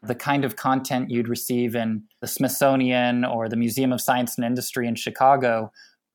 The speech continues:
highly engaging and interactive and really kind of feel like, you know, we wanted it to feel like Disneyland. So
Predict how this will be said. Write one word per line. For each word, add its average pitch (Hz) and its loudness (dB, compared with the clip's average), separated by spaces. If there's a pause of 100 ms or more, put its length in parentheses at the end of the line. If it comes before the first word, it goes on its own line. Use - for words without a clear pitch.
highly 143 4
engaging 120 0
and 120 0
interactive 117 -2
and 113 -2 (180)
really 165 2
kind 143 2
of - -2
feel 139 2
like, 120 2 (300)
you 127 -4
know, 117 -2
we 131 0
wanted 135 2
it 131 -4
to 127 -4
feel 139 0
like 123 4
Disneyland. 117 -4 (340)
So 120 2